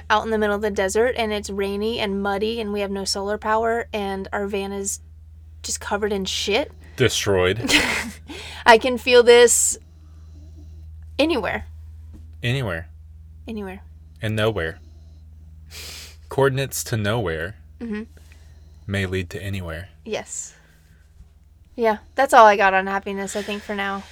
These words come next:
Speaker 2: Yeah, that's all I got on happiness, I think, for now.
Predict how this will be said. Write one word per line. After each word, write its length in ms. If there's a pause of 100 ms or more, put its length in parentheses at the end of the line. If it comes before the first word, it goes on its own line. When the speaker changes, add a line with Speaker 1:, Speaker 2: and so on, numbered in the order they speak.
(220)
Speaker 2:
Yeah, 240 (220)
that's 180
all 140
I 100
got 180
on 120
happiness, 500
I 80
think, 240
for 100
now. 300